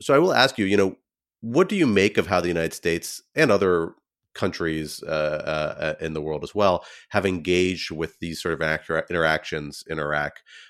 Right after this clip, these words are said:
As far as I can tell, really, you know, the United States has played a somewhat, like, careful role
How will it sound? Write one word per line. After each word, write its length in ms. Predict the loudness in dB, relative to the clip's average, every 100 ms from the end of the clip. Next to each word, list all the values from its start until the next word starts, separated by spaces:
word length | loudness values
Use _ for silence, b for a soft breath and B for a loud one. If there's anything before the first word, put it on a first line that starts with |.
| _
As 140 | -4
far 120 | 2 4
as 100 | 4
I 200 | 4 2
can 220 | 0 -4
tell, 600 | 2 6 6 6 2 -4
really, 600 | -4 -2 0 0 -2 -6 _
you 140 | -6
know, 100 | -4
the 100 | -2
United 380 | -2 0 0 -2
States 340 | -6 -6 -6 -6
has 260 | -8 -8 b b b b _ _ _
played 480 | -2 4 6 6 4
a 120 | 2 -2 _ _
somewhat, 760 | -14 -4 2 4 4 2 2 0
like, 240 | -4 -4 -10 _ _ _ _ _
careful 640 | -4 0 2 2 2 2
role 600 | 2 4 4 2 -2 -6